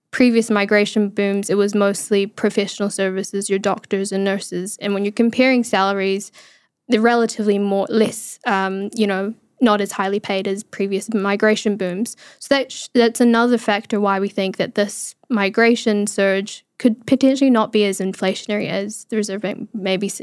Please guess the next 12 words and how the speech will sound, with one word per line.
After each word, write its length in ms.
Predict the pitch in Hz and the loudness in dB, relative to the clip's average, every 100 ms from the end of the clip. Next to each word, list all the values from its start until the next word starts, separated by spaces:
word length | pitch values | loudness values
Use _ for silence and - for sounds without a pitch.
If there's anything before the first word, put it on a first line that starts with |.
| - | -6
maybe 340 | 220 185 190 | -2 0 -2
expects. 640 | 175 - 196 170 - - - - - - - | -4 -4 -2 -2 -6 -20 -20 -20 -20 -10 -2
Um, 340 | 185 175 175 - | 0 0 -4 0
you 100 | 208 | 0
know, 80 | 190 | 2
they'll 160 | 185 | 0
come 260 | 190 214 214 | 0 0 2
here 180 | 202 185 | 0 0
with 320 | 180 185 - - | 0 -2 -8 0
not 160 | 208 196 | 2 2
as 140 | 202 | 0
much, 400 | 196 - - | -2 -4 -8